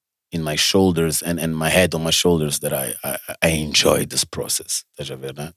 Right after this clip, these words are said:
Not, not speaking, uh, ill of, of, of, of, of, of my last situation because, but I wasn't mature enough to enjoy gestação.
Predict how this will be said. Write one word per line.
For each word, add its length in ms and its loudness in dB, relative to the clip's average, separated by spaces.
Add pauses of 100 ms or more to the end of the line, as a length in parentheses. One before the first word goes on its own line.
(140)
Not, 220 2
not 200 2
speaking, 420 0 (640)
uh, 100 0 (120)
ill 220 4
of, 160 0 (260)
of, 160 -8
of, 80 -10
of, 200 -12 (100)
of, 240 -14
of 260 -8
my 100 -4
last 240 2
situation 440 -2
because, 380 -8 (520)
but 120 4
I 40 6
wasn't 340 4
mature 360 2
enough 680 0 (400)
to 120 0
enjoy 1000 2 (720)
gestação. 760 -2